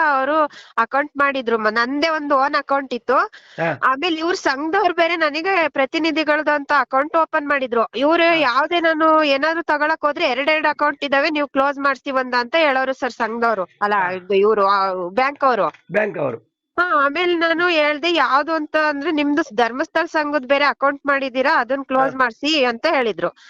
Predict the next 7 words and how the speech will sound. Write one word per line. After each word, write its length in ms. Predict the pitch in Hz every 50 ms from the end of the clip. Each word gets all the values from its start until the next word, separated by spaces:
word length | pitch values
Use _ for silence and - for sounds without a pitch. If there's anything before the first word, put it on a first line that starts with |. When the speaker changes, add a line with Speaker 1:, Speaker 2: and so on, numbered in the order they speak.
| - _ -
Speaker 1:
"ಸರಿ, 180 | - 294 302 330
ಕ್ಲೋಸ್ 340 | - 311 294 302 320 320 311
ಮಾಡಿ, 240 | 311 320 320 302 302
ಅದನ್ನ 300 | 294 262 233 277 269 285
ನನಗ್ 320 | 294 285 269 254 269 269 226
ಬೇಡ" 280 | 254 247 247 247 247 262 269 277 269 240
ಅಂತ 200 | 226 226 226